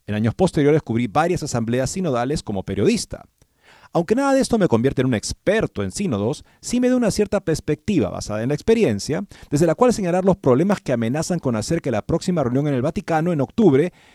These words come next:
sea un ejercicio de sinodalidad menos satisfactorio que ninguno de los anteriores. Este, de los que ha convocado, los anteriores dos que ha convocado el Papa Francisco, y de lo que él podría desear de ellos.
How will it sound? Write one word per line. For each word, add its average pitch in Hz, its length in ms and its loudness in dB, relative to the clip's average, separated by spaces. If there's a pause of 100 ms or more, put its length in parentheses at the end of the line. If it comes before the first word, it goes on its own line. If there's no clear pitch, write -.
(200)
sea 240 200 6
un 247 80 4
ejercicio 185 460 2
de 131 60 4
sinodalidad 156 640 0
menos 190 440 0
satisfactorio 160 840 0
que 120 140 0
ninguno 143 760 2
de 143 160 2
los 151 180 2
anteriores. 202 720 0 (960)
Este, 113 640 0
de 110 180 -4
los 104 240 -4
que 110 380 -2
ha 120 340 -2 (300)
convocado, 107 680 0
los - 180 -10
anteriores 104 380 -2
dos 139 140 0
que - 80 -8
ha 117 40 -8
convocado 175 340 -2
el 117 60 -2
Papa - 200 -4
Francisco, 151 640 -6 (840)
y 123 160 -2
de 107 120 2
lo 101 100 2
que - 100 -2
él 117 60 2
podría 123 360 2
desear 123 540 -6 (120)
de 135 200 -2
ellos. - 360 -20